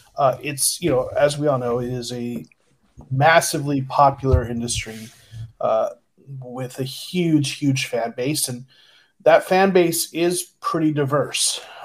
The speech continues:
Um, you know, you have, you know, people who are from a wide range of demographic backgrounds in terms of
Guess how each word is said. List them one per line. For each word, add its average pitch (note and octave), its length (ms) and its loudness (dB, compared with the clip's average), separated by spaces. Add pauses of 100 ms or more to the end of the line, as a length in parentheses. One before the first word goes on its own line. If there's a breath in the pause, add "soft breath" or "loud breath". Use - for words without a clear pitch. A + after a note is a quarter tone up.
Um, B2 500 2
you C#3 100 -4
know, B2+ 60 -2
you B2+ 220 -2
have, C3+ 500 4 (600 soft breath)
you D3+ 120 -2
know, C3+ 300 6
people D3+ 520 2
who D3 280 2
are C3 440 4
from C3 440 -4 (240)
a - 20 -12 (100)
wide D#3+ 440 6
range D#3 300 -2
of C3+ 80 -4
demographic C#3 720 0
backgrounds C3 580 0
in C3 80 -6
terms B2 380 -6
of A#2+ 160 -10